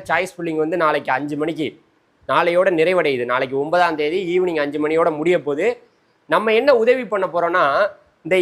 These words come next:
ஏழரை சதவீத இடஒதுக்கீட்டுல ஒண்ணாவது ரவுண்டு, ரெண்டாவது ரவுண்டு எல்லாமே சேர்த்து, ஒண்ணாவது ரவுண்டுல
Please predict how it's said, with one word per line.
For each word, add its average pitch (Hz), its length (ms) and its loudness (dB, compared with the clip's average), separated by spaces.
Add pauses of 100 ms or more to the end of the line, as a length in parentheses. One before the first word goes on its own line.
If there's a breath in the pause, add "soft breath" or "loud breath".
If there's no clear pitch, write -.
(140)
ஏழரை 294 320 4
சதவீத 214 300 0
இடஒதுக்கீட்டுல 185 640 0 (120)
ஒண்ணாவது 208 440 2
ரவுண்டு, 185 320 2
ரெண்டாவது 180 360 2
ரவுண்டு 139 240 -2 (340)
எல்லாமே 233 340 2
சேர்த்து, 208 420 -4 (640)
ஒண்ணாவது 220 400 4
ரவுண்டுல 202 340 -2